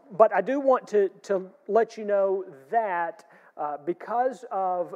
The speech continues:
uh, video problems, the first part of this was on our YouTube channel. Um, we've gone back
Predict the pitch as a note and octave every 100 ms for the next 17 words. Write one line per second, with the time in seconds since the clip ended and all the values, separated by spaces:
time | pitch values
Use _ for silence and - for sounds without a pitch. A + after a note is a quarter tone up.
0 | - D#3+ D3+ A3+ B3+ A3 E3+ E3 D#3+ -
1 | _ - G3 E3+ F3 F3 F3+ F#3 - -
2 | - - - _ E3 D#3+ - C4+ D4 -
3 | - _ _ _ - - C3+ D3 - -
4 | - F#3 G3+ F3 F#3+ - _ _ _ _
5 | _ _ _ _ - D#3 _ _ _ _
6 | _ _ _ - - _ - E3+ D#3+ D#3
7 | G3+ G#3 G#3+ G3 - G3+ G3+ G3+ G3 F#3
8 | - - D#3+ D#3 D#3 - F3 F3 G3 G3
9 | G3 F#3 F#3+ F#3